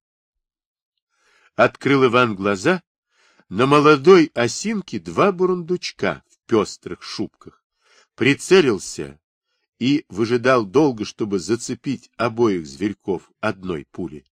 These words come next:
После выстрела один бурундук свалился в траву, а два других, три их было, оказывается, на осинке, кинулись на вершину деревца. Иван сломил длинный березовый хлыст,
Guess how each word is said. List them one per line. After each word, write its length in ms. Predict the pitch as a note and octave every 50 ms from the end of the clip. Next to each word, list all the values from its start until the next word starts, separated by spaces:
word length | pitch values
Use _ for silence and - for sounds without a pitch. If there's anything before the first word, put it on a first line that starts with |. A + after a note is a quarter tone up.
| _ _ _ _ _ _ _ _ _ _ _ _ _ _ _ _
После 360 | - C3+ D#3+ D3+ - D#3 D3+
выстрела 520 | C3 B2 E3 F3+ - - F3 E3+ E3 D#3+ D3+
один 440 | - A#2+ A2 G2+ F2+ B2 D3+ D3+ B2
бурундук 440 | A#2+ A2 A2 G#2 F#2+ G#2 C3 B2
свалился 520 | - - G2+ G2 F#2 F#2+ G#2+ G#2+ - - F#2
в 80 | -
траву, 480 | - - E2+ E2+ E2 E2 G#2+ D#3 F#3+ G3 _ _ _ _ _ _ _ _ _ _ _ -
а 140 | G2+ G#2
два 320 | G2 D#2+ F#2 E2 A2 C#3+ F3
других, 640 | E3 E3 D#3+ C#3+ G#2+ G2 B2+ D#3+ D#3+ - _ _ _ _ _
три 260 | - B2 D3 E3 C3+ G2
их 140 | D2+ -
было, 360 | - - E2 D2 C#2 D2 C#2 _ _ _ _ _ _ _ _ _ _ _
оказывается, 680 | G2 G2 - - F2+ D#2+ D#2+ E2 E2 D2+ - - F2+
на 120 | F2 F#2 F2+
осинке, 540 | E2 - - F2 D#2 C#2+ C#2+ _ - - _ _ _ _ _ _ _ _
кинулись 760 | - - C#3 E3+ F#3 F#3 F3+ E3+ E3 D#3+ - - - - - _ _
на 160 | - F#2 G2+
вершину 640 | A2 G2 F#2+ F#2 D#2+ - - - A2+ C3 C3+ B2+ B2
деревца. 640 | F#2+ D#2+ F#2 F#2 F2 D#2 D2+ - - - - - D2+ _ _ _ _ _ _ _ _ _ _ _ _ _ _ _ _ _ - - - _ _ -
Иван 340 | G2+ G#2+ G#2+ C3 D3+ D3+ C3
сломил 460 | - - C#3 C#3 C#3 C#3 D3+ D#3 C#3+
длинный 540 | A#2 G#2 G2+ B2 D3 D3+ D3 D3 C#3+ C#3+ C#3
березовый 580 | A#2+ B2 B2 B2 C#3 C#3 A#2 B2 B2+ A#2 A2+
хлыст, 600 | G2+ - - F#2 G2 C#3 E3+ E3+ - - _ _